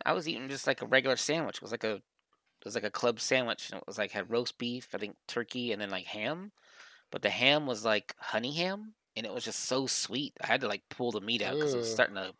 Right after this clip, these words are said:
Speaker 1: gross me out.
Speaker 2: I
Speaker 1: I was like,
Speaker 2: hate
Speaker 1: it
Speaker 2: honey ham.
Speaker 1: I don't know. I mean, I, I don't mind honey ham, but,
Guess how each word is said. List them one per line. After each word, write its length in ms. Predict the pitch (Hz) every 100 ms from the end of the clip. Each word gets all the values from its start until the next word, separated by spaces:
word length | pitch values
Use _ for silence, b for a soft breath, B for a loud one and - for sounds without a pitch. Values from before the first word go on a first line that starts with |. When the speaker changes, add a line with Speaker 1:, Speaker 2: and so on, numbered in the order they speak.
| _
Speaker 1:
gross 300 | 110 113 -
me 140 | 90
out. 180 | 117 101 - b b b -
Speaker 2:
I 80 | 139
Speaker 1:
I 40 |
was 60 | -
like, 140 | 139
Speaker 2:
hate 120 | - -
Speaker 1:
it 20 |
Speaker 2:
honey 240 | 139 135
ham. 420 | 120 131 131 123 - _ _ _ _ -
Speaker 1:
I 60 |
don't 80 | 151
know. 240 | 120 110 -
I 80 | 123
mean, 140 | 147
I, 80 | - -
I 80 | 170
don't 160 | 107
mind 280 | 104 101 143
honey 200 | 165 202
ham, 300 | 196 113 226
but, 180 | -